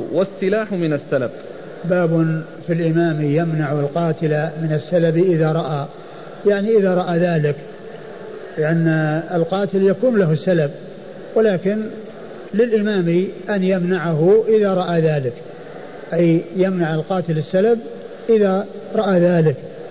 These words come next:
Speaker 2: والفرس والسلاح من السلب، يعني أنها من جملة السلب، بحيث أن ال-، المقتول إذا كان له فرس ومعه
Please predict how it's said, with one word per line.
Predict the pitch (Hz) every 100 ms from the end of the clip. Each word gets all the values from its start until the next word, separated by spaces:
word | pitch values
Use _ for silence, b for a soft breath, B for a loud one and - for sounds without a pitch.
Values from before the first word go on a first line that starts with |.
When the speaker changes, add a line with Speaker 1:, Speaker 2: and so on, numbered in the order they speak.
| - - -
Speaker 2:
والفرس | 226 226 202 190 185 175 165 220 196 170 185 202 - - - - - -
والسلاح | 202 - 190 190 214
من | 190 185
السلب، | 170 - 185 143 - - - - - - - -
يعني | 196 185 190
أنها | 202 196
من | 202 196
جملة | 262 202 170
السلب، | 156 170 160 143 - - - - - - - -
بحيث | 165 185 160
أن | 175 175 170 165 160 165 175
ال-، | 170 160 160 156 156 165
المقتول | 170 170 - 202 202 175
إذا | 160 160
كان | 147 180 170
له | 160 156 175 - - - -
فرس | 196 175 160
ومعه | 170 165 185 180 170